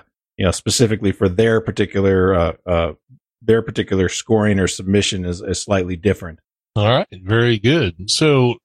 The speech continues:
Speaker 2: next weekend, there's a couple of contests going around too. The first one is the hundred and sixty meter C Q contest,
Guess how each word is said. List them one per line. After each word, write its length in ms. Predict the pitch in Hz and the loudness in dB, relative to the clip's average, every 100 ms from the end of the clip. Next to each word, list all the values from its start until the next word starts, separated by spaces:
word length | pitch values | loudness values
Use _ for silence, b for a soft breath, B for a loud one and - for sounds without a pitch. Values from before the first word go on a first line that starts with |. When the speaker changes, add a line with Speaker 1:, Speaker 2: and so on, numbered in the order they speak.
| _ | _
Speaker 2:
next 600 | 120 117 147 220 269 - | 0 2 4 2 0 -4
weekend, 600 | 127 98 104 90 113 156 - | -2 -2 -2 -4 -4 -6 -6
there's 280 | 107 104 95 | -2 0 0
a 40 | |
couple 260 | 113 101 98 | -2 -2 -2
of 60 | |
contests 500 | - 107 101 107 98 | 0 0 0 0 0
going 260 | - 110 104 | 0 2 2
around 440 | 101 101 98 92 | 2 2 2 0
too. 360 | - 147 131 127 | 0 2 4 2
The 100 | 113 | 0
first 300 | 151 156 - | 0 0 2
one 160 | 127 117 | 0 2
is 200 | 104 95 | 0 2
the 200 | 104 95 | 2 2
hundred 220 | 131 131 | 2 0
and 100 | 107 | -2
sixty 360 | - 120 - | -4 -4 -2
meter 340 | 110 113 107 98 | 0 0 0 0
C 320 | - - 165 | -2 -2 -2
Q 340 | - 170 202 | -2 -2 -2
contest, 800 | - 113 90 82 92 98 135 - | -2 -2 -2 -4 -4 -2 -2 -6